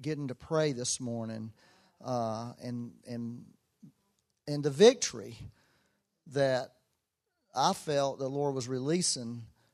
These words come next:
to the body of Christ is, um, instead of the defeat that's in this world and the anxiety and the frustration that people have right now.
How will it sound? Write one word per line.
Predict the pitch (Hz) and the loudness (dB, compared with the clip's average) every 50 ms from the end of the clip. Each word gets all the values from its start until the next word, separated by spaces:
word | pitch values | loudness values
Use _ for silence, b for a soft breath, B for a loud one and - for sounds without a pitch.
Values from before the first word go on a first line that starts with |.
| - | -12
to | - 135 | -8 -6
the | 127 123 | -4 0
body | 127 135 131 127 127 117 | 2 2 2 2 0 -2
of | 120 - | -6 -6
Christ | - 156 151 139 104 98 104 - - - - - - _ b b b b b b b b b b b - | -4 -2 -2 -2 -4 -4 -6 -8 -8 -8 -14 -20 -20 _ b b b b b b b b b b b -4
is, | 135 131 127 123 117 113 113 - - - _ _ _ - | -2 -2 -2 -2 -2 -2 -2 -2 -4 -6 _ _ _ -4
um, | 131 131 131 127 120 120 117 113 113 110 - - _ _ _ _ _ _ - | -2 -2 0 0 -2 -2 -4 -6 -8 -10 -14 -20 _ _ _ _ _ _ -6
instead | 143 135 - - 170 165 | -4 -4 -2 2 2 2
of | 151 139 | 2 2
the | 139 | -2
defeat | 123 131 131 - - - 233 233 196 160 139 - - | -4 -4 -6 -6 -4 0 2 2 2 0 -2 -6 -12
that's | 127 117 113 - - | -12 -10 -8 -4 -4
in | 165 156 156 | -2 -2 0
this | 147 147 147 - | 0 -2 -2 -2
world | 156 156 165 147 113 101 98 101 104 - _ _ _ b b b b b b b b b b b b b _ _ | -2 -2 -2 -2 -2 -4 -8 -12 -16 -20 _ _ _ b b b b b b b b b b b b b _ _
and | - 147 139 139 | -6 -4 -4 -2
the | 131 127 120 - - | -2 -2 -4 -2 -2
anxiety | 165 180 190 190 165 135 143 190 185 190 175 156 143 - 139 110 104 104 120 113 95 - 117 | 0 2 2 2 2 2 4 4 4 6 4 2 0 -2 -8 -10 -10 -10 -12 -16 -16 -12 -10
and | 127 127 127 | -8 -6 -6
the | 123 | -8
frustration | - - 180 185 190 185 - - 196 185 185 175 156 - - - - 120 110 117 123 123 | -6 0 4 4 4 4 4 0 2 2 2 2 2 0 -4 -4 -4 -6 -6 -6 -8 -6
that | 135 135 107 - | -6 -6 -4 -2
people | 165 160 147 160 151 143 | -2 -2 0 0 -2 -2
have | 143 151 151 139 131 120 113 113 113 | -2 0 0 0 0 -2 -4 -8 -4
right | 127 123 117 117 | -2 -2 -2 -2
now. | 123 123 117 110 110 113 113 | -2 -4 -6 -6 -6 -10 -12